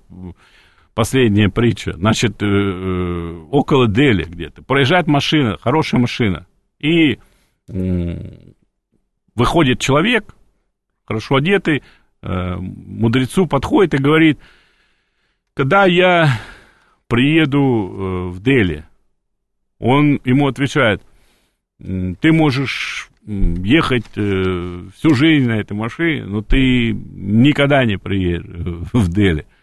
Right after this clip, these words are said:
Он говорит: «Почему? Ты чё, дурак, что ли?» — говорит, говорит, «старик, ты чё, с ума сошёл? У меня хорошая машина, я знаю, Дели где-то недалеко, там, то есть я д-, должен туда приехать, да?» Он говорит: «Нет, ты точно никогда не приедешь. Всю жизнь потратишь, но не приедешь».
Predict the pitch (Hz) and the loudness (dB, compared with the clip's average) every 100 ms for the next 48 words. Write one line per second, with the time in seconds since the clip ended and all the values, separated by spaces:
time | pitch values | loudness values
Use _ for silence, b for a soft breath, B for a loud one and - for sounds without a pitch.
0 | _ _ _ 104 110 101 123 - 160 - | _ _ _ 0 2 0 -4 -2 -4 -2
1 | 110 - 113 110 170 151 151 139 - 120 | -6 -2 -2 2 4 4 2 0 -2 -4
2 | 101 110 92 - 110 - - 123 - 160 | 0 -2 -2 -2 -4 -2 -2 -2 0 -4
3 | - 127 - 160 202 156 - 110 127 285 | -2 -4 0 -2 -2 -4 -4 -2 0 0
4 | 156 175 214 123 117 - 139 139 113 B | 2 0 2 0 0 -2 -2 -2 -2 B
5 | B 113 117 147 170 120 170 147 113 160 | B 0 2 4 2 2 2 2 4 2
6 | 160 110 139 113 123 117 - 135 165 160 | 4 4 4 4 4 2 -2 0 4 4
7 | 143 120 98 139 120 117 139 135 110 131 | 2 0 0 0 0 0 0 0 0 0
8 | 139 180 170 170 165 175 185 208 220 196 | 2 2 2 0 -2 -2 0 0 2 2
9 | 117 78 92 180 - B B B B B | 0 -6 -2 -2 0 B B B B B
10 | 120 135 139 - 202 202 - 139 185 185 | 0 2 2 4 4 2 -4 0 2 2
11 | 165 151 139 143 143 135 120 135 101 - | 2 0 0 0 2 0 0 0 0 0
12 | 185 147 180 151 143 143 190 208 - 143 | 2 4 2 2 0 0 0 0 0 0
13 | 160 143 143 127 98 82 78 | 0 0 0 2 2 0 -4